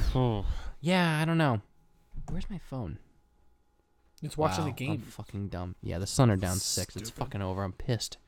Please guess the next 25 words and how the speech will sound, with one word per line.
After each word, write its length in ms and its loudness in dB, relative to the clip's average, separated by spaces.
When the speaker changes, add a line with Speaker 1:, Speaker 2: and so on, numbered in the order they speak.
Speaker 1:
The, 80 -8
the, 120 -4
the 180 0
Connecticut 340 -4
Sun 160 -4
got 120 -8
a 20 -10
one 200 -12
one, 140 -14
dude. 200 -14
Speaker 2:
Wow. 340 -4
The 140 -10
average 320 -4
on 160 -8
this 320 -10
is 140 -14
higher 300 -8
than 120 -8
I 60 -8
thought. 320 -8
Speaker 1:
Yeah, 320 -10
I, 60 -14
f-, 60 -20
I 120 -6
figured. 560 -6